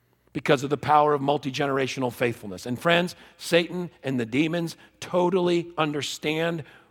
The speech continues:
what I'm sharing with you today, which is why they put so much of their firepower against the passing of the faith from one generation to the next.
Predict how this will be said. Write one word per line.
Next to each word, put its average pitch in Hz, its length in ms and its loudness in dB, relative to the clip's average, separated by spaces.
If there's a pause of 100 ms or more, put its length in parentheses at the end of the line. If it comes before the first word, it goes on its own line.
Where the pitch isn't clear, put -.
(120)
what 135 160 4
I'm 135 120 0
sharing 151 400 -2
with 139 160 -4
you 143 80 -4
today, 117 400 -4 (1000)
which 156 180 -2
is 147 140 -2
why 165 200 6
they 160 120 4
put 156 220 -4
so 196 420 4
much 185 260 2
of 165 140 0
their 175 160 2
firepower 147 840 2
against 139 800 -2 (520)
the 127 120 -2
passing 156 560 2
of 147 100 -2
the 147 100 -2
faith 139 320 0
from 127 160 -4
one 127 160 -2
generation 120 500 -4
to 120 60 -6
the 117 80 -6
next. - 520 -6